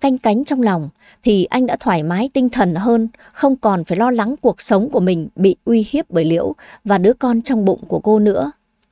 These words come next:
Ngay cả lúc anh thông báo kết quả với ông Tài thì ông ta đã không ngừng khen ngợi. "Đấy, đàn ông đàn an là phải thế, không thể để mấy chuyện nữ nhi thường tình mà làm ảnh hưởng đến công danh sự nghiệp được. Lần này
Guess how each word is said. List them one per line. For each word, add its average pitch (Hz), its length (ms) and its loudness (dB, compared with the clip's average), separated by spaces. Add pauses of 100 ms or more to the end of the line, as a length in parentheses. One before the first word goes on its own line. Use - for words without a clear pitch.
(380)
Ngay 254 220 2
cả 180 140 -2
lúc 214 200 2
anh 247 220 -2
thông 262 220 0
báo 226 220 -2
kết - 220 -2
quả 180 220 0
với 185 120 0
ông 262 140 2
Tài 180 380 -2 (300)
thì 185 400 2
ông 233 180 2
ta 233 280 -2
đã 226 180 -4
không 247 240 2
ngừng 185 240 0
khen 214 220 -2
ngợi. 190 220 0 (380)
"Đấy, 196 420 2 (360)
đàn 185 340 0
ông 277 240 2
đàn 233 200 0
an 269 280 -2
là 233 60 0
phải 165 180 0
thế, 269 340 0 (340)
không 233 180 2
thể 202 140 2
để 165 160 4
mấy 185 160 2
chuyện - 260 0
nữ 196 160 4
nhi 262 260 2
thường 233 280 2
tình 202 240 2
mà 196 80 0
làm 190 140 2
ảnh 180 160 -2
hưởng 180 280 4
đến 202 120 -4
công 247 200 2
danh 240 220 0
sự - 200 2
nghiệp 202 200 4
được. 180 220 2 (420)
Lần 185 220 2
này 185 320 0